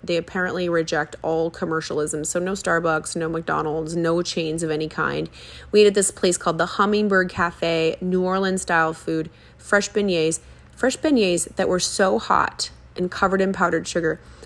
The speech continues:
Roy could not take a bite 'cause it was so hot, so he blew on it to cool it off. Idiot, blue <laughs> powdered sugar all over. That was really funny. I don't mean to call him an idiot. He called himself an idiot. It was funny. Anyway, Fairfax is my favorite.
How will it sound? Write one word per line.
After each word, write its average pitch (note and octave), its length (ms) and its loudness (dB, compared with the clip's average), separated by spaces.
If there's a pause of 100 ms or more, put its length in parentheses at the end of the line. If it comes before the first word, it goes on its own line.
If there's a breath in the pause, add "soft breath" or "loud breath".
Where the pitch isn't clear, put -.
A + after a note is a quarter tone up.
(120)
Roy D#4 400 6
could A#3 220 2
not A3 200 6
take G#3+ 160 4
a G3 60 2
bite G#3 240 4
'cause F#3 140 -2
it F#3 80 0
was G3 100 -2
so F#3 140 0
hot, - 280 0
so G3+ 120 0
he G3+ 120 0
blew G3+ 320 2
on E3+ 140 2
it - 160 -4
to G3 100 -4
cool F3 300 -4
it E3 80 0
off. - 340 0 (520 soft breath)
Idiot, A3 400 4 (420 loud breath)
blue C4+ 420 8 (180 loud breath)
<laughs> - 220 -16
powdered D#4 400 2
sugar C#4+ 480 2
all A#3+ 300 2
over. G3 500 -2
That - 160 -6
was F#3 180 -8
really E3+ 240 -10
funny. - 300 -16
I - 80 -12
don't F#3 160 -12
mean - 120 -14
to - 60 -18
call - 180 -16
him - 100 -14
an F#3 80 -14
idiot. - 300 -12
He B3 120 -10
called A#3+ 220 -6
himself - 380 -8
an - 60 -12
idiot. - 240 -10 (200)
It - 60 -20
was F#3 140 -8
funny. - 240 -10 (880)
Anyway, F#3+ 300 4
Fairfax A3+ 500 4
is G3+ 100 -2
my G3 160 2
favorite. F#3 320 -2